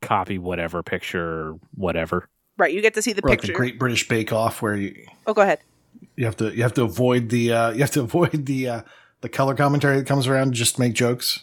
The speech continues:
Speaker 3: like, uh, 'cause they waste your time.
Speaker 2: <laughs>
Speaker 3: Uh, and maybe you could, like, inflict them upon other contestants.
Speaker 2: Sure,
Speaker 1: <laughs>
Speaker 2: sure, and any, any of that
Speaker 3: Be
Speaker 2: sort of
Speaker 3: great.
Speaker 2: stuff where it's,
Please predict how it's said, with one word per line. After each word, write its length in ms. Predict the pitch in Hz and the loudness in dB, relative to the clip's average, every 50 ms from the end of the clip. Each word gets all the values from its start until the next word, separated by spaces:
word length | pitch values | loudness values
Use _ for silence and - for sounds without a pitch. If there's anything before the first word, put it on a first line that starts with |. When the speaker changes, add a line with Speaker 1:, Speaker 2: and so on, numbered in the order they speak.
| _ - | _ -8
Speaker 3:
like, 260 | 110 107 101 - - | -6 -6 -6 -4 -2
uh, 380 | 85 95 95 95 95 98 95 92 | -2 0 0 0 -2 -2 -4 -6
'cause 180 | - - 95 | -6 -6 -2
they 80 | 101 104 | 0 2
waste 280 | 98 104 107 98 92 - | 4 4 4 4 2 -2
your 100 | - - | -2 -4
time. 460 | - 98 101 101 104 107 113 117 - - | -2 -2 0 0 0 0 0 -2 -2 -2
Speaker 2:
<laughs> 60 | 226 226 - - - 233 226 - 262 190 | -2 -2 0 2 2 2 2 0 -2 0
Speaker 3:
Uh, 200 | 190 - 92 85 87 | 0 0 0 0 0
and 80 | 98 | 0
maybe 140 | 101 98 95 | 0 0 0
you 80 | 98 92 | -2 -4
could, 160 | 85 98 - | -6 -4 -4
like, 120 | 95 95 - | -4 -2 0
inflict 400 | 104 95 - - 127 117 - - | -2 -2 0 0 0 0 0 0
them 120 | 123 113 113 | 0 0 0
upon 360 | 110 107 113 113 110 104 104 | 0 -2 -2 -2 -2 0 0
other 200 | 101 107 110 113 | 0 0 0 0
contestants. 800 | 104 - 123 107 117 117 113 - - 135 131 - - - - - - | 0 0 0 2 2 2 2 0 -2 -4 -4 -4 -6 -10 -10 -8 -2
Speaker 2:
Sure, 420 | - - 415 403 208 139 135 165 - - - - 156 | 2 4 4 4 4 2 0 -4 -6 -8 0 2 2
Speaker 1:
<laughs> 240 | - - 143 - - | 4 4 0 0 0
Speaker 2:
sure, 380 | - - 247 226 175 151 160 165 | 0 2 4 4 4 4 2 0
and 240 | 170 185 180 170 - - - - _ - | 0 -2 -4 -8 -18 -18 -20 -18 _ -2
any, 220 | - - 262 247 226 | -2 0 0 0 0
any 260 | - 247 269 285 247 | 0 0 2 4 4
of 60 | 214 185 | 4 6
that 180 | 160 160 160 | 4 4 2
Speaker 3:
Be 60 | - | 2
Speaker 2:
sort 140 | - 180 170 | 2 2 2
of 40 | 160 | 4
Speaker 3:
great. 80 | 160 151 | 2 0
Speaker 2:
stuff 320 | - - 156 151 - - | 2 2 2 2 2 0
where 280 | 170 160 156 156 156 151 | 0 2 4 4 4 2
it's, 200 | 156 160 - | 2 0 -4